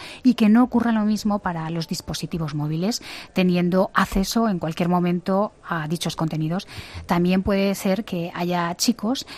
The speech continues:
que hayan sufrido abuso o hayan vivido una situación traumática relacionada con agresiones sexuales que han podido derivar en estos actos como aquello que les hicieron a ellos. Y también jóvenes con problemas emocionales procedente de familias desestructuradas o familias con una educación muy rígida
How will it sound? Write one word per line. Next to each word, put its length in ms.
que 80
hayan 160
sufrido 480
abuso 500
o 100
hayan 360
vivido 260
una 120
situación 460
traumática 600
relacionada 640
con 200
agresiones 440
sexuales 600
que 120
han 180
podido 340
derivar 460
en 140
estos 320
actos 340
como 400
aquello 300
que 80
les 180
hicieron 300
a 80
ellos. 280
Y 80
también 520
jóvenes 520
con 160
problemas 400
emocionales 680
procedente 460
de 60
familias 460
desestructuradas 1000
o 80
familias 480
con 160
una 160
educación 380
muy 100
rígida 420